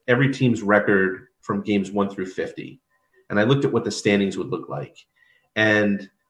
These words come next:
you know, so if you take the fifty teams that made the playoffs over the last five years, it was something like thirty-five of them or something like that, thirty-six of them,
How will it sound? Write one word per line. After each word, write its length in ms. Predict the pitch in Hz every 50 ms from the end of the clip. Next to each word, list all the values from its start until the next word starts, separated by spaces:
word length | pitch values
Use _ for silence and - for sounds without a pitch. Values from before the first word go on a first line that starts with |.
| _ _ _ _ -
you 100 | - 113
know, 140 | 104 98 98
so 420 | 95 - - 123 110 107 107 104 107
if 120 | - -
you 60 | 120
take 280 | 113 - 170 160 165 -
the 60 | 113
fifty 400 | - - - 156 147 - 156 151
teams 440 | 139 - 139 127 120 113 113 107 -
that 140 | 110 104 -
made 180 | 107 110 107
the 60 | 104
playoffs 560 | 98 - 104 101 98 95 92 92 92 - - -
over 160 | 113 98 101
the 60 | 92
last 380 | 95 95 95 92 90 - - -
five 320 | - 98 95 95 95 95
years, 340 | 95 92 87 85 85 82 -
it 60 | -
was 160 | 104 104 - -
something 280 | 151 139 143 139 127
like 240 | 113 104 98 - -
thirty-five 1600 | - - - 120 123 123 120 120 117 113 113 113 110 107 - - - - - - - - - - _ _ - 104 104 101 95 95
of 60 | 90
them 180 | 87 85 82
or 100 | 85 80
something 300 | - - 110 101 - 107
like 220 | 95 90 90 - -
that, 240 | 95 90 80 - -
thirty-six 460 | 113 113 101 98 98 - 104 - -
of 80 | 98 -
them, 200 | 87 85 82